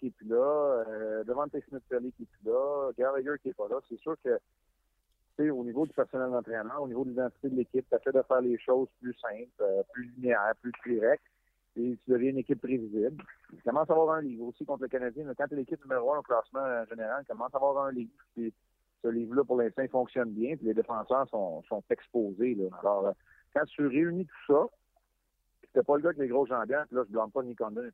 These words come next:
Tokarski, mais t'as pas le gars avec les grosses jambières pour réparer les erreurs, ben, ta victoire de deux à un, ça devient une défaite de quatre à deux, puis c'est pas long.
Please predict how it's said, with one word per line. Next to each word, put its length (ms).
Tokarski, 440
mais 80
t'as 100
pas 120
le 40
gars 40
avec 100
les 80
grosses 180
jambières 280
pour 180
réparer 340
les 160
erreurs, 360
ben, 120
ta 100
victoire 280
de 80
deux 140
à 240
un, 40
ça 120
devient 180
une 80
défaite 240
de 80
quatre 220
à 80
deux, 220
puis 520
c'est 100
pas 100
long. 100